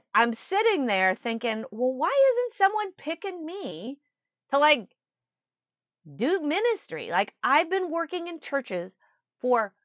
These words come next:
over twenty-five years, and I've always been in admin positions.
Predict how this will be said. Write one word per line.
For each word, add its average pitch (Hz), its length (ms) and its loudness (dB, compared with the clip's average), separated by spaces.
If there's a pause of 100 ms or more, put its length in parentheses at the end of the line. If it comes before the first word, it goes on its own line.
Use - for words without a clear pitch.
(240)
over 277 380 2
twenty-five 302 1080 -6
years, 214 800 -8 (460)
and 247 100 -4
I've 269 80 -2
always 269 320 0
been 247 220 -2
in 262 140 -6
admin 285 440 -8
positions. 156 720 -12